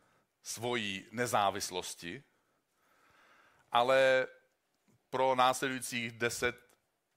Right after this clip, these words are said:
minut zkusme to prostě přijmout, tu možnost, že nezávislost na Bohu pro nás není prospěšná. A že opravdu profitujeme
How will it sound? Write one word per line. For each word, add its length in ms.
minut 460
zkusme 380
to 120
prostě 280
přijmout, 360
tu 120
možnost, 720
že 220
nezávislost 760
na 120
Bohu 220
pro 140
nás 300
není 280
prospěšná. 540
A 80
že 140
opravdu 880
profitujeme 920